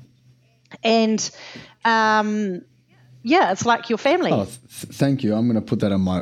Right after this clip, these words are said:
Speaker 2: on my report card. You've ma-, you've, you've made my day. <laughs> Um, no, no. Look, I, I, I really appreciate that, and, you know, that, that doesn't come without challenges, and,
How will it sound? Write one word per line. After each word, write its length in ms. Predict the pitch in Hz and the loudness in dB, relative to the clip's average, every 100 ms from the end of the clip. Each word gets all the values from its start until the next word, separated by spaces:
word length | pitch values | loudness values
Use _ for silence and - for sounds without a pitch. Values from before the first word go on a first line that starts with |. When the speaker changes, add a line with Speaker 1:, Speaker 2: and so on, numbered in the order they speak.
| - | -2
Speaker 2:
on 120 | 95 | -2
my 160 | 90 90 | 0 -2
report 400 | 90 - 92 - | -4 -4 -6 -4
card. 280 | 92 85 - - | -6 -6 -8 -8
You've 180 | 92 | -6
ma-, 80 | 104 - | -4 -2
you've, 220 | 104 - | -4 -2
you've 180 | 123 110 | -2 0
made 140 | 95 | 0
my 160 | 90 87 | 0 0
day. 240 | 95 92 - | -2 0 0
<laughs> 40 | - - - | 0 -2 0
Um, 240 | 135 156 | 0 2
no, 140 | 165 | 0
no. 120 | 185 202 | 0 0
Look, 180 | 233 | 0
I, 80 | 220 | -2
I, 180 | 208 240 | 0 0
I 160 | 208 208 | 0 -2
really 240 | 214 196 156 | 0 0 0
appreciate 480 | - 147 143 147 123 | 0 -2 0 -2 0
that, 140 | 139 | -2
and, 160 | 165 190 | 0 0
you 80 | 208 | 0
know, 160 | 170 175 - - | 0 -4 -14 -4
that, 160 | 262 233 | -4 -2
that 120 | 214 | -2
doesn't 280 | 196 180 156 | 0 0 0
come 180 | 156 147 | 0 2
without 400 | 131 131 - 123 | 2 0 -4 -4
challenges, 640 | 139 120 123 120 120 117 | -2 0 0 0 0 2
and, 220 | 110 | 0